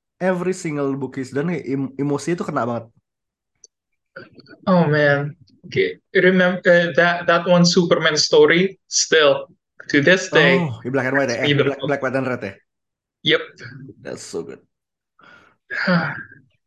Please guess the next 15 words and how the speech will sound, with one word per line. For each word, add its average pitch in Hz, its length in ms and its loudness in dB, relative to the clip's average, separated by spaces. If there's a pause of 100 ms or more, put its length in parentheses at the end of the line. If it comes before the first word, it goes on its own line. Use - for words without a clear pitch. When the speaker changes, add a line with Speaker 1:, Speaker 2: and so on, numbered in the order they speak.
(1300)
Speaker 2:
He, 202 160 0
he 202 160 2
just 269 480 0
knows 156 640 4
how 151 240 0
to 151 160 2
write 139 240 2
about 139 400 0
family. 147 560 0 (960)
Speaker 1:
Iya, 151 240 -6
eh, 120 440 -6 (120)
Speaker 2:
Guy, 165 240 0 (480)
mm, 147 240 -4
Guy 170 320 -2
understands. 147 1040 -2